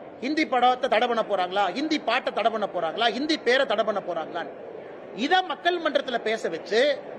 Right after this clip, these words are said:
கரூர் இஷ்யூவா பேசக்கூடாது என்பதை மடைமாற்றும் விதமாக திராவிட முன்னேற்ற கழகம் எடுத்தாங்க. இன்னைக்கு பத்திரிகை நண்பர்கள் கேட்ட பிறகு திமுக காரங்க சொல்றாங்க, "நாங்க அந்த மாதிரி சொல்லவே இல்லையே, நீங்க எதுக்கு பொய் சொல்றீங்க, நீங்க எதுக்கு பதட்டமாகறீங்க?" அப்படி இருக்கும் பொழுது தினகரன் செய்தி,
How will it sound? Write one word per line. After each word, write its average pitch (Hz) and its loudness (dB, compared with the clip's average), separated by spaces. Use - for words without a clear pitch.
கரூர் 349 4
இஷ்யூவா 330 0
பேசக்கூடாது 262 2
என்பதை 233 0
மடைமாற்றும் 285 2
விதமாக 220 4
திராவிட 254 4
முன்னேற்ற 202 -2
கழகம் 220 0
எடுத்தாங்க. 170 -6
இன்னைக்கு 254 -2
பத்திரிகை 349 0
நண்பர்கள் 285 2
கேட்ட 226 -4
பிறகு 262 0
திமுக 330 2
காரங்க 254 0
சொல்றாங்க, 277 0
"நாங்க 269 -2
அந்த 247 -2
மாதிரி 294 2
சொல்லவே 311 2
இல்லையே, 226 2
நீங்க 320 2
எதுக்கு 302 0
பொய் 262 2
சொல்றீங்க, 180 -2
நீங்க 320 2
எதுக்கு 277 -2
பதட்டமாகறீங்க?" 185 -4
அப்படி 294 2
இருக்கும் 339 0
பொழுது 262 0
தினகரன் 349 2
செய்தி, 254 -2